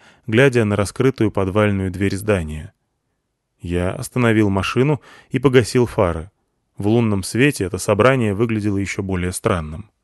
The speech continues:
«Куда нам?» — спросил у Лены без особой надежды на ответ. «Туда». Она уверенно указала туда же, куда смотрели эти несчастные. Мы вылезли из машины и медленно пошли к дому.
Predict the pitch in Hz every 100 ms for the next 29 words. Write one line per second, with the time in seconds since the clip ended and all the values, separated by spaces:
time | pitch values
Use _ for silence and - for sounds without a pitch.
0 | _ _ _ _ _ _ _ _ - 117
1 | 120 135 104 80 92 _ _ - - 101
2 | 117 107 - 98 131 120 98 - 107 101
3 | - 123 95 90 98 92 92 90 95 90
4 | 82 - _ _ _ _ _ _ _ -
5 | 196 143 131 123 _ _ _ _ _ 107
6 | 107 107 113 113 113 98 - 104 107 104
7 | 98 - 104 107 127 127 - - - _
8 | - 147 160 139 120 101 107 110 - 98
9 | - 95 95 - 87 82 92 - - _
10 | _ _ _ _ _ _ 120 143 185 147
11 | 147 131 135 - 190 160 120 120 135 123
12 | 113 110 117 117 110 92 80 78